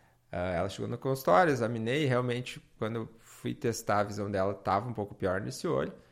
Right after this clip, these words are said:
Aí fui, quando eu fui examinar a retina dela, ela tava com melanoma de coroide. Então, é um melanoma da, a coroide, na verdade, é o tecido que fica atrás da retina, eh, que é um tecido que tem muito melanócito. Então, é um tecido que pode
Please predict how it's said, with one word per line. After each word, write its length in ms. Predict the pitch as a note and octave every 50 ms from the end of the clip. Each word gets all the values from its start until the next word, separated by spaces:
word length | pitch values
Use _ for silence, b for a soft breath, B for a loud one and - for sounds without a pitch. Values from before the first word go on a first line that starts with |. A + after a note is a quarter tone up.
| b b b b b b b b b b b _
Aí 220 | - B2 A2+ A#2+ B2+
fui, 380 | C3 - - C3+ C3+ C#3+ D3
quando 240 | D3 - - C3+ C3+
eu 60 | C3+
fui 140 | C3+ - C#3
examinar 440 | C#3 C#3 D3+ C#3 C#3 C3 B2+ B2 B2
a 20 |
retina 440 | B2 B2+ B2 - - - B2+ B2+ B2
dela, 300 | A#2 A#2 A2 A2+ A#2 A#2+
ela 160 | B2 B2+ C3
tava 300 | C3 - B2+ C3 C3+ C3+
com 160 | C3+ - C3
melanoma 680 | C3 C3 C3 C#3+ E3 E3+ D#3+ D3 C3+ C3 C3+ C#3 C#3 C#3
de 260 | C3+ C#3+ D3 C3+ C3
coroide. 640 | - - C#3+ C3 A#2+ A2 A2 A2 A2 - - A#2+ A2+
Então, 260 | A2+ G#2 - A2 G#2+ G#2+
é 40 |
um 160 | A2 A2 G#2+ G#2+
melanoma 480 | A2+ A#2 A#2 A#2+ A#2+ A#2 A#2 A#2+ C3
da, 100 | B2+ B2
a 180 | A#2+ - - A#2
coroide, 540 | - - B2+ A2+ A2 A#2 B2+ C#3 D3 C#3+ B2+
na 100 | B2 A#2
verdade, 380 | B2 A2+ G#2+ G#2+ G#2 A2+ C3
é 40 | B2
o 40 | A#2
tecido 400 | - B2 G#2+ - - B2+ B2 C3
que 80 | B2
fica 220 | - - B2 - A#2+
atrás 340 | A2+ - G#2+ G2+ A2 B2 C#3
da 80 | C3+
retina, 560 | B2 A2+ G2+ - - - A2+ B2+ D#3 E3 - B B B B B B B B B -
eh, 320 | - G#2+ G#2+ G#2+ A2 G#2+
que 140 | G#2+ - -
é 40 | A#2+
um 120 | A#2+ B2+
tecido 440 | C3 - B2+ - - B2+ B2+ C3 C3+
que 120 | C3 - C3
tem 180 | - C3 B2
muito 260 | B2+ B2 B2 B2+ -
melanócito. 680 | C3 C3 C3 C#3 C#3+ C3+ B2 A#2+ A#2 - - - - - - b b b b b b b b -
Então, 300 | A#2 G#2+ - G#2 G2+ G#2+
é 20 |
um 60 | A2 G#2+
tecido 400 | - A2 - - A#2 A2 - G#2+
que 100 | - B2+
pode 640 | C3 - - G#2 G2+ A2 A#2 B2+ C3 C3+ C#3 C3+